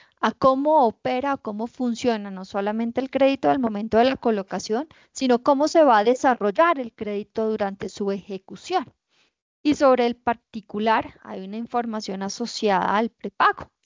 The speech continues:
eh, el cual está al inicio de dicho documento, del cual me voy a permitir leer lo allí pactado por las partes.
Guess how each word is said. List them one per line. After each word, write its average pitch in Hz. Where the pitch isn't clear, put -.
eh, 226
el 220
cual 202
está 226
al 214
inicio 226
de 190
dicho 196
documento, 214
del 208
cual 185
me 208
voy 196
a 202
permitir 208
leer 214
lo 208
allí 196
pactado 233
por 175
las -
partes. -